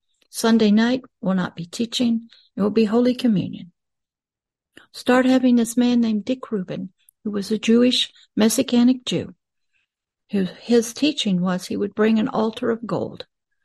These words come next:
and he would teach on the altar of sacrifice of the Jews.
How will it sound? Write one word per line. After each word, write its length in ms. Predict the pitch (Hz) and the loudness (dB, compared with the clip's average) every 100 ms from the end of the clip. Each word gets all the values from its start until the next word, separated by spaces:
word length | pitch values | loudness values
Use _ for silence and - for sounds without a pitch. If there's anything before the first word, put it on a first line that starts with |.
| _ - - | _ -20 -6
and 160 | - 196 | 0 2
he 100 | 208 | 2
would 180 | 220 - | 0 -4
teach 320 | 269 233 - | 0 0 0
on 200 | 190 170 | -2 -2
the 100 | - - | -4 -2
altar 380 | 202 190 - | 0 0 -4
of 200 | - 160 | -6 -6
sacrifice 760 | - 226 196 - - 170 107 - | -4 -2 -2 -4 -6 -6 -6 -8
of 160 | 175 - | -10 -12
the 100 | 175 | -12
Jews. 480 | - - - - | -10 -10 -12 -14